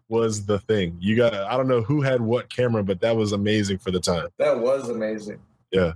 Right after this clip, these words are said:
Speaker 2: So we, we wanted to do something to send us off because for a place that had such great, uh, such a great community,
Speaker 1: Mm-hmm.
Speaker 2: uh, it was, it was hard to see everybody go.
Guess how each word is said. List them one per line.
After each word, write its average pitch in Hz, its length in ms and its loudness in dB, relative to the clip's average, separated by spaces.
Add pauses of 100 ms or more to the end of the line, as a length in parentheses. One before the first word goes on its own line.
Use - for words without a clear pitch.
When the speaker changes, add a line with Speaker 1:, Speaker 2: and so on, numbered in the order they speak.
Speaker 2:
So 120 240 2
we, 147 260 0
we 151 160 0
wanted 160 320 2
to 147 60 -2
do 147 120 -2
something 131 360 0
to 123 80 2
send 127 260 0
us 117 160 -2
off 113 320 0
because 113 640 -6 (480)
for 135 140 0
a 127 40 0
place 151 360 0
that 131 160 2
had 123 240 0
such 117 400 -2
great, 113 400 0 (480)
uh, 107 480 -2 (680)
such 151 240 2
a 135 60 -4
great 127 260 0
community, 127 720 0 (540)
Speaker 1:
Mm-hmm. 80 280 2
Speaker 2:
uh, 107 480 2
it 123 120 0
was, 123 240 0
it - 20 -2
was 120 120 -6
hard 139 260 2
to - 40 -2
see 123 200 0
everybody 101 400 0
go. 104 320 -2